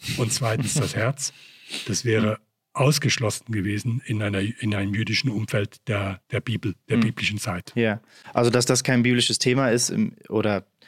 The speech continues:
Speaker 2: d-, der Begriff der Organspende auch nicht,
Speaker 1: Ja,
Speaker 2: äh, in,
Speaker 1: das ist
Speaker 2: in der
Speaker 1: klar,
Speaker 2: Bibel
Speaker 1: ja.
Speaker 2: vorkommt, das ist mir klar. Ich, ich hätte nur gedacht, so gerade bei dem, bei dem Gebot zur Nächstenliebe,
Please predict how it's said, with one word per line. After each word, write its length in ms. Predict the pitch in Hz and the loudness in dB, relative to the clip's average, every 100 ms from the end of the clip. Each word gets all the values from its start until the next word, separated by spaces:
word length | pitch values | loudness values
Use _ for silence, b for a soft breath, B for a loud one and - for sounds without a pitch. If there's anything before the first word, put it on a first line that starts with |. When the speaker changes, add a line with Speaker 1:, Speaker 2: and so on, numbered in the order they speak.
| b b - - - - | b b -20 -20 -8 -4
Speaker 2:
d-, 80 | |
der 140 | 107 107 | 0 0
Begriff 340 | 113 - 123 | 0 0 0
der 100 | 110 | 0
Organspende 560 | 95 107 117 - 110 101 | 0 2 0 2 0 0
auch 100 | - | 2
nicht, 340 | 113 - - | 0 -2 -4
Speaker 1:
Ja, 120 | - 95 | 0 2
Speaker 2:
äh, 40 | |
in, 40 | |
Speaker 1:
das 120 | 104 110 | 2 0
ist 100 | - | 0
Speaker 2:
in 60 | |
der 100 | - | 0
Speaker 1:
klar, 60 | 107 | 2
Speaker 2:
Bibel 140 | 113 | 2
Speaker 1:
ja. 40 | 87 | 2
Speaker 2:
vorkommt, 440 | 107 - 107 - - | -2 0 -2 -4 -4
das 180 | 110 | -2
ist 100 | 104 110 | 0 -2
mir 100 | 104 | 0
klar. 320 | 117 110 120 B B B | 2 0 -2 B B B
Ich, 240 | - - - | -4 -4 -6
ich 80 | - | -2
hätte 260 | 117 113 117 | 2 4 4
nur 220 | 117 - - - | 4 0 -4 -2
gedacht, 300 | 113 110 - | 0 2 0
so 100 | 107 | 0
gerade 280 | 110 113 110 | 2 2 2
bei 140 | 107 | 2
dem, 400 | 107 104 101 104 b b b b _ _ _ _ _ | 4 2 0 -4 b b b b _ _ _ _ _
bei 80 | - | -4
dem 160 | 104 107 | 0 0
Gebot 320 | 101 110 110 | 2 0 2
zur 180 | - 110 | 2 4
Nächstenliebe, 800 | 110 123 - 110 110 107 104 104 | 4 2 2 2 2 2 0 -2